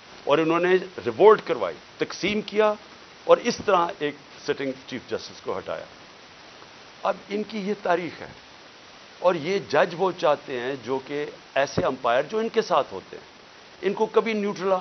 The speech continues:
umpire का concept नहीं आया, क्योंकि ये इन्होंने गलत काम करने होते हैं। जो भी गलत काम करता है, वो एक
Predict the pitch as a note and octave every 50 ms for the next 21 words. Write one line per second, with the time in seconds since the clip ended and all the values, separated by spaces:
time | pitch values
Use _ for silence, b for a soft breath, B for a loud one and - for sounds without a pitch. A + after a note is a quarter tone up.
0 | F#3 - - - E3 E3+ D#3+ E3 D#3+ D#3+ D3+ E3 C#3+ - D3+ C3+ A#2+ - B2 B2
1 | - - A#2+ G2+ F2+ E2+ D#2+ - - - - - - - - - - - - -
2 | - - - - - - G#3+ G#3+ A3 G#3+ G#3 D#3 E3+ G#3 G3 G3+ G#3+ G#3 F#3+ C3+
3 | B2+ C#3 D#3+ D#3+ - F#3+ F3+ F3+ F3+ F3+ F3+ F3 D#3+ F#3 F3 E3+ E3 E3 - E3
4 | D#3 C#3+ C#3 - - - - - - - - F2+ A#2 D#3 F#3+ A3 G#3+ A#3+ G#3+ G3
5 | G3+ G3+ G3 G3+ - G3 F#3+ F#3+ F3+ - F3 E3+ D#3 - - D#3+ D#3+ E3+ F3 E3
6 | C#3 C#3+ E3 E3+ E3 - - F#3 E3 E3+